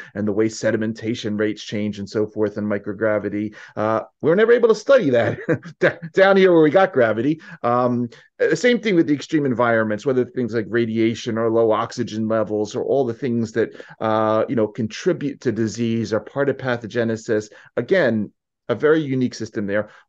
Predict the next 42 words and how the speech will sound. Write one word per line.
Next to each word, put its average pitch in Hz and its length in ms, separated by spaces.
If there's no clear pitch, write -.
Walk 226 380
us 190 240
through 135 320
the 110 100
core 113 280
platforms, 104 720
if - 180
you 104 120
would, 101 360
and 113 160
then 113 320
coming 127 300
out 120 200
of 110 100
that, 104 300
let's 123 240
jump 143 240
into 117 220
a - 20
little 110 200
bit 104 120
about 98 200
sort 110 160
of 98 60
the, 98 160
the 107 80
future 127 480
orbital 110 400
lab 104 480
will 107 280
look 104 300
like, 58 320
knowing 107 400
this, 98 180
if 98 120
it's 98 160
a, 92 160
it's - 120
a 98 40
work 95 180
in 104 100
progress. - 540